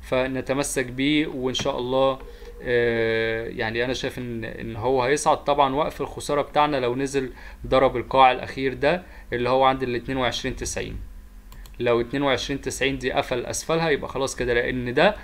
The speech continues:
ال-، القاع اللي عمله وبدأ يطلع منه القوة، ده القاع اللي عمل منه الحركة الجامدة دي، طلع منه أكتر من، آه،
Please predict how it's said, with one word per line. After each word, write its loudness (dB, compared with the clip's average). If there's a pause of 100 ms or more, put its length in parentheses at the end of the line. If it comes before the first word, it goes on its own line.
(240)
ال-، 0
القاع 6
اللي 6
عمله 6
وبدأ 2
يطلع 2
منه 0
القوة، -2 (420)
ده 6
القاع 6
اللي 4
عمل 4
منه -2
الحركة -2
الجامدة 0
دي، -4
طلع 4
منه 2
أكتر 0
من، -2
آه، 2